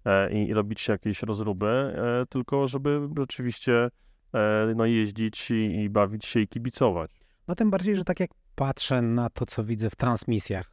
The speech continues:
Speaker 2: e, bo ani w Belgii, ani w Holandii nie byłem na wyścigach przełajowych, to, to są święta sportu, święta kolarstwa.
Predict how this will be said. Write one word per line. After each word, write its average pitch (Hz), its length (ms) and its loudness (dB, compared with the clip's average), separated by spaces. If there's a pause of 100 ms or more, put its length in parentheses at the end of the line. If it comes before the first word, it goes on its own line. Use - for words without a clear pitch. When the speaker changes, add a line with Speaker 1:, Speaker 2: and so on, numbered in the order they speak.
Speaker 2:
e, 107 160 -4
bo 101 280 -2 (240)
ani 113 260 -2
w 101 60 -12
Belgii, 107 300 0
ani 104 160 2
w - 60 -6
Holandii 104 360 0
nie 104 120 0
byłem 104 180 2
na 98 100 0
wyścigach 95 420 -4
przełajowych, 104 640 0 (960)
to, 139 100 -2 (200)
to 151 140 0
są 180 540 -2 (1600)
święta 247 520 2
sportu, 165 400 0
święta 123 320 -2
kolarstwa. 131 640 -4